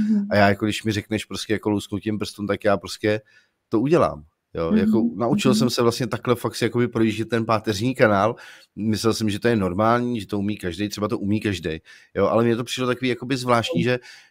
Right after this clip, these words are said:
Speaker 2: chvíli
Speaker 1: Mhm.
Speaker 2: jsem to vlastně jakoby trénoval. Jo, ono to jde opravdu jakoby od té kostečky, když vlastně sevřete určitým způsobem jakoby svaly a současně se jako uvolníte, tak ono se vám to jako opravdu rozeběhne. A můžu to dělat
Speaker 1: Mhm.
Speaker 2: vlastně kdykoliv. A fakt cítím, že to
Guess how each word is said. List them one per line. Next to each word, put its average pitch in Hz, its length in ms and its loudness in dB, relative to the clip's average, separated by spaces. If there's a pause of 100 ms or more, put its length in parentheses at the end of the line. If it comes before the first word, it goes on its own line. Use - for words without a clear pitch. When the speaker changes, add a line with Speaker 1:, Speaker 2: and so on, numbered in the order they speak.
Speaker 2:
chvíli 160 140 4
Speaker 1:
Mhm. - 80 10
Speaker 2:
jsem 139 160 2
to 151 80 0
vlastně 147 220 -2
jakoby 165 240 0
trénoval. 101 880 0
Jo, 98 140 -2
ono 107 120 -2
to 113 120 -4
jde 113 60 4
opravdu 110 280 0
jakoby 110 220 -2
od 107 120 -6
té 123 120 -12
kostečky, 113 400 -10
když 101 180 -10
vlastně 107 260 -6
sevřete 107 360 -6
určitým 107 280 -6
způsobem 107 300 -6
jakoby 110 160 -6
svaly 110 260 0
a 110 160 0
současně 107 460 -8
se 113 80 -10
jako 123 140 -6
uvolníte, 110 500 2 (300)
tak 104 120 -4
ono 110 100 2
se 113 120 -4
vám 113 120 2
to 120 60 2
jako 120 220 0
opravdu 123 300 4
rozeběhne. 123 460 0 (420)
A 101 40 -2
můžu 101 200 0
to 104 60 4
dělat 110 140 6
Speaker 1:
Mhm. 113 40 4
Speaker 2:
vlastně 117 240 0
kdykoliv. 117 340 -2
A - 80 -10
fakt - 180 -8
cítím, 127 320 -2
že 120 100 -4
to 131 200 0